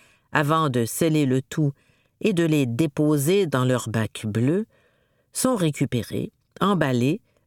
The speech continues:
et envoyés au recyclage. Autre produit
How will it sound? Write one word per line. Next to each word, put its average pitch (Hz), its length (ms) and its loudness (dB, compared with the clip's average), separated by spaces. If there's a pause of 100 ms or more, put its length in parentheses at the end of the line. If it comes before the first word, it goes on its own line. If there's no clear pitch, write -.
et 135 220 2
envoyés 151 640 0
au 107 80 -2
recyclage. 120 840 -6 (1200)
Autre 220 400 0
produit 139 640 -2